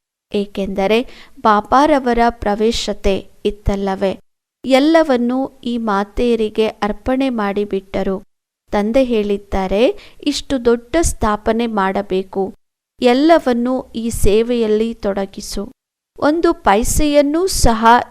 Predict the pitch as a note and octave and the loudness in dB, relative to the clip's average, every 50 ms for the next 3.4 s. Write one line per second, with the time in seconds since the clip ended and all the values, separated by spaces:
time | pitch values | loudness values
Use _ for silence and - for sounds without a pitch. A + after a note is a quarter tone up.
0 | - A#3 A3+ G#3+ G#3 G#3+ A3 A3+ A#3 A3+ - - B3 B3+ C4 - - A3+ G#3 G3+ | -6 -4 -2 0 0 0 -2 -2 -4 -8 -6 -4 -4 -4 -4 -2 -2 -2 -2 0
1 | G#3 G#3 - - G3 F#3+ F#3 F#3+ - G3 - - G3 F#3+ - - - _ _ _ | -2 -4 -4 -4 -4 -4 -2 -2 -2 -4 -4 -6 -8 -8 -8 -10 -18 _ _ _
2 | _ _ _ _ - - A3+ A3+ A3+ - - - - - C#4 C#4+ D4 D4 C4 A3+ | _ _ _ _ -10 -4 -2 0 0 0 -2 -2 -2 -2 0 2 2 2 2 0
3 | G3+ G3+ G#3 G#3+ G3+ - A#3+ | -2 -2 -4 -4 -4 -2 0